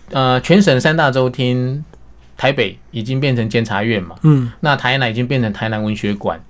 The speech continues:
Speaker 1: 那就在台中州厅。台中州厅目前还是台中市政府在使用，那未来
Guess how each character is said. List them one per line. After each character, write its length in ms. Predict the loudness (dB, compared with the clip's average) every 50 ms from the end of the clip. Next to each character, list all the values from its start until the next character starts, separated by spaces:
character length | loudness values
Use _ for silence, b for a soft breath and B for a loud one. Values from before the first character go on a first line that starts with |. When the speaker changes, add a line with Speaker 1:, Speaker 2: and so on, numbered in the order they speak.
| -20 -14 -6
Speaker 1:
那 100 | -4 -2 0
就 120 | 2 2
在 180 | 2 2 2 0
台 160 | 0 -2 -2
中 160 | -2 -2 -2
州 160 | -2 -2 -4
厅。 220 | -4 -4 -6 -6 -6 -8 -14 -20 b b b b b b b
台 100 | b 0
中 100 | 2 4
州 160 | 4 4 4
厅 140 | 4 4 6
目 160 | 6 6 6
前 140 | 4 2 -2
还 100 | -2 -2
是 100 | -4 -4
台 140 | -4 -4 -4
中 140 | -4 -4 -4
市 160 | -4 -6 -2
政 240 | 0 0 0 0 -2
府 160 | -8 -10 -10
在 120 | -8 -6
使 280 | -6 -6 -8 -8 -8 -8
用， 180 | -8 -8 -6 -6
那 80 | -6 -6
未 220 | -2 0 0 2 2
来 280 | 2 0 0 -2 -4